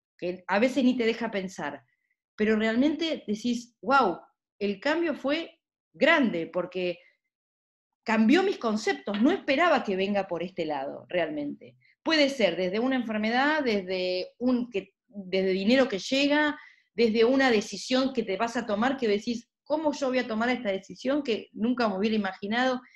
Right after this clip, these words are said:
Es maravillosa, es una carta de oportunidades. Aparte vos, si mirás los personajes,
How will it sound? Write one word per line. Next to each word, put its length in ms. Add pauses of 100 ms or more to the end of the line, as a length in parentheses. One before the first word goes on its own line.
(140)
Es 120
maravillosa, 640
es 280 (180)
una 260
carta 340
de 120
oportunidades. 1000 (380)
Aparte 400
vos, 140
si 120
mirás 280
los 200
personajes, 960